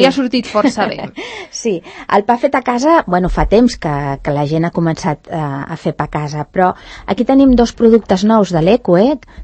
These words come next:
Speaker 2: que estem presentant aquest Nadal, que ja, ja entrem en pans una mica més especials. Aquest co
Speaker 1: Som-hi. És com
Speaker 2: Eh, sí, és una cosa,
Speaker 1: Saps a
Speaker 2: una
Speaker 1: què em
Speaker 2: peça
Speaker 1: recorda a mi,
Speaker 2: cònica.
Speaker 1: Neus?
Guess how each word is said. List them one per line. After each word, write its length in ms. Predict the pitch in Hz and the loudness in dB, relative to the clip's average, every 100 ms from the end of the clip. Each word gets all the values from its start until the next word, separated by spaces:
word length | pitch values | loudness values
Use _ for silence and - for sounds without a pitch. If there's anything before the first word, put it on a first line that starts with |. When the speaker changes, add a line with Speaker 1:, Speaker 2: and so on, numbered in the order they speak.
| - | -4
Speaker 2:
que 80 | 165 | -4
estem 400 | - 165 175 175 | 0 0 2 0
presentant 580 | 170 175 170 160 175 160 | -2 -2 -2 0 0 0
aquest 220 | 147 151 | -4 -4
Nadal, 480 | 156 170 208 185 269 - - - - | -2 0 2 2 0 -4 -20 -20 -2
que 100 | 202 | 4
ja, 160 | 196 214 214 | 6 4 6
ja 140 | 233 | 6
entrem 320 | 240 247 269 269 | 8 6 6 6
en 160 | 208 190 | 4 4
pans 400 | 208 226 254 - | 4 6 4 4
una 160 | 233 208 | 4 6
mica 280 | 208 233 | 4 4
més 160 | 202 175 | 4 4
especials. 840 | 214 - 151 - 143 170 - - - - - - - _ _ _ | 2 -2 -6 -6 -8 -10 -16 -18 -20 -20 -20 -20 -20 _ _ _
Aquest 340 | 214 - 247 - _ _ | -4 0 0 -2 _ _
co 200 | 269 226 269 - - _ - - - - - - | 4 4 4 -2 -18 _ -20 -20 -20 -20 -20 -20
Speaker 1:
Som-hi. 600 | - - 269 240 202 170 139 - - | -20 -6 0 2 0 -4 -12 -14 -4
És 240 | 262 294 - | -2 -2 -4
com 360 | 285 277 262 | -2 0 0
Speaker 2:
Eh, 60 | 254 | -2
sí, 220 | 247 190 | -2 0
és 80 | 196 | 0
una 100 | 220 | 0
cosa, 240 | - 214 311 | 0 0 2
Speaker 1:
Saps 60 | |
a 20 | 214 | 4
Speaker 2:
una 80 | 269 | 4
Speaker 1:
què 20 | |
em 60 | 320 | 2
Speaker 2:
peça 220 | 269 202 | 2 4
Speaker 1:
recorda 320 | 247 254 311 | 4 6 6
a 40 | |
mi, 200 | 320 269 | 6 6
Speaker 2:
cònica. 320 | 277 277 359 415 | 4 4 4 2
Speaker 1:
Neus? 320 | 262 381 440 | 2 0 -4